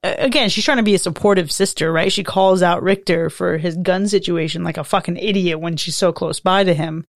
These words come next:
But she's trying to, like, speak on her behalf. So it's kinda like, "Okay, let's put you in this situation now. What would you do? And how do you respond? You know, now that you're the one going through this and living through this, what is,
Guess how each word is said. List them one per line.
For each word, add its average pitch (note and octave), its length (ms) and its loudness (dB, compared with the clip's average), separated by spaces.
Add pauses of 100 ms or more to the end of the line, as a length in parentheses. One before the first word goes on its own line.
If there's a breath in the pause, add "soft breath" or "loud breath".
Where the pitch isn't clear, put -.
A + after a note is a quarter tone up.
(140)
But F#3+ 500 2 (320)
she's A3+ 220 -2
trying C4 200 2
to, B3+ 60 2
like, G#3 140 2
speak A#3 260 2
on F#3+ 180 4
her F3+ 200 4
behalf. E3 760 0 (280 loud breath)
So G#3 120 2
it's G3 80 0
kinda G#3+ 160 4
like, F3 180 2
"Okay, G3 460 0 (240 soft breath)
let's C4 160 2
put F4 140 4
you A3+ 340 4
in G#3 140 4
this F#3 160 4
situation E3+ 640 2
now. D#3+ 440 -2
What G#3 180 0
would G3 160 -2
you F#3 280 0
do? - 360 -6
And F#3 100 -2
how G3 140 2
do G3 80 2
you F#3+ 220 4
respond? - 680 -2 (180)
You F3+ 120 -2
know, F3+ 80 2
now F#3+ 180 4
that G#3 100 4
you're G3+ 300 4
the G3+ 100 6
one F#3 220 4
going F3+ 260 4
through F3 160 0
this D#3+ 180 -2
and E3 120 0
living F#3+ 260 4
through E3 220 0
this, D#3+ 360 2
what F3 300 4
is, E3+ 300 0